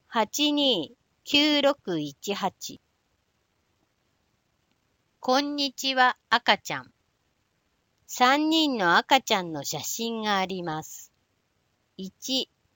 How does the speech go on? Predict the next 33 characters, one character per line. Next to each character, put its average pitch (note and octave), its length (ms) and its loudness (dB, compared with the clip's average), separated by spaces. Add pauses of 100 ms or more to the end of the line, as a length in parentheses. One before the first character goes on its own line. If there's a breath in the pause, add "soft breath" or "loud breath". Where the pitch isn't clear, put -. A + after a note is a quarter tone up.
(160)
国 D4+ 340 2
谷 F3 160 2
桃 G#3+ 320 0
香 - 200 -6
ち - 140 -12
ゃ B2 100 -10
ん。 C3 80 -20 (720)
令 C#4 320 6
和 F3+ 160 4
四 D#3 220 -2
年 D#3+ 300 -4 (180)
八 - 380 -6
月 C4 320 0
二 A#3 200 0
十 - 200 -16
日 B3 220 2
生 A3+ 60 -4
ま E3 200 -4
れ、 - 160 -14 (480)
今 G3+ 360 -2
泉。 C3+ 520 -8 (1080)
二、 A3 320 -2 (180)
鈴 A3 440 -6
木 D4 280 6
ゆ D4 120 4
い A3 140 0
ち - 180 -8
ゃ D3 80 -8
ん。 E3 100 -18 (640)
令 C#4+ 340 4
和 G3+ 180 8
四 D#3+ 220 0
年 E3 320 -4